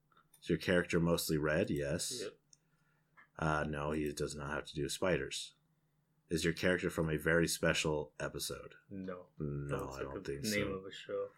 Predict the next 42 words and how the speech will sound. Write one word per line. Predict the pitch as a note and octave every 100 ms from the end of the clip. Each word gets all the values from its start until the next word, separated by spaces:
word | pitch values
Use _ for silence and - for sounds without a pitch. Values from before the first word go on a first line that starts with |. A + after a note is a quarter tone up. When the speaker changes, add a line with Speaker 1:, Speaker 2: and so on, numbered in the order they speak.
| _ _ _ _ F#2
Speaker 1:
Does | E2+
your | E2+
character | - F2 D#2+ D2
fly? | - D#2+ D#2 G#2+ F#2
No, | D2
he | C#2+
does | D2 C#2+
not. | C#2+ F#2 - - - -
Speaker 2:
I | A2+
like | A2+
how | C#3
it | A#2
said | - A2+
Speaker 1:
Does | G2
he | F#2
use | E2+ D#2
guns? | - E2 E2+ D#2+ E2
No, | D#2+
he | D#2+
does | E2+
not. | A2+ F#2+ -
Speaker 2:
I |
like | A2+ G#2+
how | A#2+
it | G#2+
asked | G#2 G#2 -
if | G#2+
your | G2+
character | - G#2 -
drives. | G2 G2 G2+ G#2
I | G2
was | G2
like, | F#2+
"That'd | G2+
be | G2+ F#2 F#2 G2+
really | A2 G#2+
bad | G#2 A2 A#2+
if | G#2
he | G#2
did." | C#3 C#3 C#3+ G3
Speaker 1:
Yeah. | D#3+ C#3 F#3+ B2+ - F3 E3
Speaker 2:
<laughs> | -